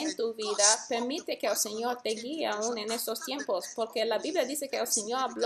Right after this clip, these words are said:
Speaker 1: habló con
Speaker 2: That this
Speaker 1: Josué
Speaker 2: is the time
Speaker 1: después
Speaker 2: that
Speaker 1: de
Speaker 2: God
Speaker 1: la
Speaker 2: spoke to
Speaker 1: muerte de
Speaker 2: Joshua
Speaker 1: Moisés.
Speaker 2: after the death of Moses. Same thing with Abraham. As
Speaker 1: Y
Speaker 2: soon as his father
Speaker 1: la
Speaker 2: had to
Speaker 1: misma
Speaker 2: die, when
Speaker 1: cosa
Speaker 2: his father died,
Speaker 1: sucedió
Speaker 2: God
Speaker 1: con
Speaker 2: said,
Speaker 1: Abraham.
Speaker 2: "Now
Speaker 1: Cuando
Speaker 2: go
Speaker 1: su padre
Speaker 2: to a new place."
Speaker 1: falleció,
Speaker 2: But I
Speaker 1: el
Speaker 2: believe
Speaker 1: Señor
Speaker 2: if his
Speaker 1: dijo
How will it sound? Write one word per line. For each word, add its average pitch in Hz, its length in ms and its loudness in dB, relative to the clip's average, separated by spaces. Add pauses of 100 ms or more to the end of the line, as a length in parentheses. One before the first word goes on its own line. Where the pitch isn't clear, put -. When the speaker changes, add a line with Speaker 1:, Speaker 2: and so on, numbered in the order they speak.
Speaker 1:
habló 220 120 0 (360)
con 320 160 2
Speaker 2:
That 294 80 0
this 247 140 -2
Speaker 1:
Josué 233 100 4
Speaker 2:
is 220 60 2
the - 60 -6
time 220 100 0
Speaker 1:
después 277 340 -2
Speaker 2:
that - 100 -10
Speaker 1:
de 226 60 -2
Speaker 2:
God 214 60 -2
Speaker 1:
la 214 60 0
Speaker 2:
spoke 208 40 0
to 220 60 -6
Speaker 1:
muerte 233 360 0
de 208 300 2
Speaker 2:
Joshua 277 280 -10
Speaker 1:
Moisés. 214 580 0
Speaker 2:
after 165 160 -10
the - 100 -20
death 175 140 -12
of - 160 -20
Moses. - 560 -12
Same 311 420 4
thing 233 140 -10
with 175 160 -10 (100)
Abraham. 165 280 -14
As - 80 -20
Speaker 1:
Y 240 200 0 (240)
Speaker 2:
soon 190 80 -12
as 196 80 -10
his - 80 -12
father 180 160 -10
Speaker 1:
la 185 60 -2
Speaker 2:
had 202 100 -2
to 226 80 -4
Speaker 1:
misma 302 300 -2
Speaker 2:
die, - 20 2
when 269 80 -6
Speaker 1:
cosa 277 280 -2
Speaker 2:
his 226 120 -2
father 226 160 -4
died, 220 160 2
Speaker 1:
sucedió 254 200 2
Speaker 2:
God 247 60 -8
Speaker 1:
con 220 120 2
Speaker 2:
said, 202 120 -2
Speaker 1:
Abraham. 220 260 2
Speaker 2:
"Now - 60 -12
Speaker 1:
Cuando 214 280 -2
Speaker 2:
go 214 80 -4
Speaker 1:
su 220 180 -6
padre 247 480 0
Speaker 2:
to - 80 -20
a - 60 -20
new - 180 -20
place." - 160 -10
Speaker 1:
falleció, 226 560 2
Speaker 2:
But 208 80 4
I - 40 2
Speaker 1:
el 214 60 4
Speaker 2:
believe 226 60 -4
Speaker 1:
Señor 240 220 0
Speaker 2:
if 247 40 -2
his 254 80 0
Speaker 1:
dijo 254 80 -4